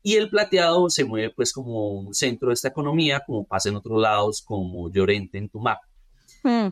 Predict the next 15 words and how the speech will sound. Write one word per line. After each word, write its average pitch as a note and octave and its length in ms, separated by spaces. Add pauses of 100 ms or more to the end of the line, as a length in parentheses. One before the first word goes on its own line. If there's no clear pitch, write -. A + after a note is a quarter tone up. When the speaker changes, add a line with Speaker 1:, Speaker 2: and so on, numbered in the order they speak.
Speaker 1:
Entonces, G3 720
eh, D#3+ 300
hasta - 280
allí F#3+ 320
llegaron C3+ 280
las D#3 140
fuerzas D3 340
militares B2+ 540
el C3+ 140
veintinueve A#2 580
de D3 60
octubre D#3 520
del G#2+ 160
año A#2 220
pasado, D#3 520